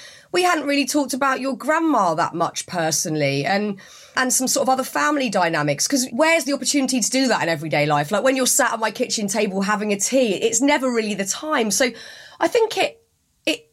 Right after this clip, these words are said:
it's interesting, and it actually helps you, um, uh, learn more about yourself and the other person, uh, which is a very beautiful thing. So, um, so yeah, as, as nerve-wracking as it is, Damien, it, it's also a real honour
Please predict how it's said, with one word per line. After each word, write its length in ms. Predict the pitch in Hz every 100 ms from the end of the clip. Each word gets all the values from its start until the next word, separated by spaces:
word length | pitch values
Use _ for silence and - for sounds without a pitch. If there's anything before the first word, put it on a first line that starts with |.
| -
it's 220 | 302 285
interesting, 840 | 359 370 - 214 - - 156 143
and 140 | 143 226
it 100 | 240
actually 360 | 302 - 294
helps 520 | 285 269 240 233 - - _ _ _ _ _ - -
you, 400 | 202 226 220 214 202
um, 400 | 208 202 202 190 - - _ _ -
uh, 100 | 254
learn 280 | 240 254 240
more 100 | 233
about 160 | 208 185
yourself 380 | 214 240 240
and 160 | 247 240
the 60 | 190
other 180 | 165
person, 640 | 147 160 147 - 160 156 156 -
uh, 80 | 202
which 220 | 240 247
is 80 | 214
a 60 |
very 140 | 233 226
beautiful 440 | 233 254 - -
thing. 360 | 160 170 143 147
So, 400 | 139 202 202 196 - - - - _ _ -
um, 500 | 254 240 233 247 233
so 380 | - 285 277 269 _
yeah, 220 | 294 302 247
as, 80 | 277
as 200 | 285 262
nerve-wracking 480 | 311 339 285 294 262
as 100 | 240
it 100 | 277
is, 100 | 254
Damien, 380 | 190 170 170 180
it, 100 | -
it's 400 | 233 - 262 302
also 280 | 294 - 247
a 40 |
real 240 | 220 226 -
honour 400 | 233 247 147